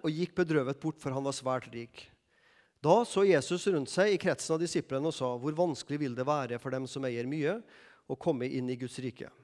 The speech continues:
Disiplene ble forferdet over Jesu ord, men han sa igjen, «Barn, hvor vanskelig det er for den som stoler på sin rikdom å komme inn i Guds rike. Det er lettere for en kamel å gå gjennom et nåløye enn for en rik å komme inn i Guds rike.» Og å få en kamel gjennom et nåløye, det er vanskelig nok å få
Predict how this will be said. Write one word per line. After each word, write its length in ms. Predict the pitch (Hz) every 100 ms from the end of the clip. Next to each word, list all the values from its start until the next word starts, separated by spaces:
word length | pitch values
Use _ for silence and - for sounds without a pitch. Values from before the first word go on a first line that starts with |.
| -
Disiplene 480 | 156 - 151 123 127
ble 140 | 135 139
forferdet 580 | 147 160 131 113 135 143
over 180 | 127 135
Jesu 240 | 117 147
ord, 220 | 202 247 - _ _ _ _ _ -
men 240 | 131 147
han 220 | 143 147
sa 340 | - 127 131 135 - _ _ _ -
igjen, 320 | 131 113 110 120
«Barn, 240 | 147 196
hvor 160 | 180 185
vanskelig 400 | 220 - 151 160
det 80 | 160 160
er 120 | 147 - -
for 160 | - 151
den 80 | 143
som 160 | 160
stoler 400 | - 175 127 139
på 160 | 143 147
sin 120 | 151 151
rikdom 380 | 160 - 131
å 60 | 135
komme 180 | 151 135
inn 140 | 127
i 20 | 135
Guds 200 | 131 143
rike. 320 | 143 - 117 110 -
Det 80 |
er 80 | 175
lettere 320 | 254 - 139
for 80 | 165
en 100 | 214
kamel 440 | - 220 175 214 208
å 80 | 165
gå 160 | 185
gjennom 220 | 170 147
et 100 | 160
nåløye 460 | 202 180 127 156 220 - _ _ - - _ -
enn 140 | 143
for 140 | - 143
en 160 | 143
rik 240 | 131 135 131
å 80 | 131
komme 260 | - 139 95
inn 160 | 123
i 80 | 123
Guds 160 | 127 - 127
rike.» 320 | - 65 - _ _ - - - _ 147
Og 140 | 151
å 60 | 143
få 140 | 151
en 40 | 147
kamel 460 | 165 131 135 143
gjennom 220 | 147 120
et 100 | 135 156
nåløye, 380 | 143 120 135 147
det 80 |
er 60 | 147
vanskelig 320 | 170 - 135
nok 100 | 147
å 60 | 156
få 160 | 147